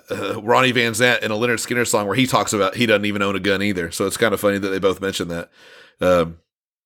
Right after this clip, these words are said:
I was listening to a lot of Lynyrd Skynyrd this past week. So, uh, but yeah, it, it's a great song. I mean, it's just, it's just one of them songs that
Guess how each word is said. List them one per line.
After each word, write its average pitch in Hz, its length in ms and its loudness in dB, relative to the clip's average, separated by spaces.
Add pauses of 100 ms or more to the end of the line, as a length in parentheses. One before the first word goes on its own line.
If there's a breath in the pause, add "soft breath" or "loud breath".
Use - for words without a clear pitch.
(240)
I 113 100 4
was 117 140 2
listening 120 240 2
to 110 100 4
a 98 40 4
lot 92 200 2
of 87 80 -4
Lynyrd 87 260 -4
Skynyrd 87 300 -8
this 80 160 -10
past 82 300 -6
week. 78 180 -10
So, 80 240 -8 (800 soft breath)
uh, 95 280 4 (1160)
but 98 140 -6
yeah, 92 320 -2 (120)
it, 147 160 4
it's 139 140 2
a - 60 -6
great 87 400 0
song. 82 400 -6
I 98 80 -8
mean, 113 160 0
it's 127 100 2
just, 143 220 0
it's 147 140 -4
just 151 180 -2
one 180 80 6
of 156 40 6
them 135 60 -2
songs 143 280 4
that 107 140 2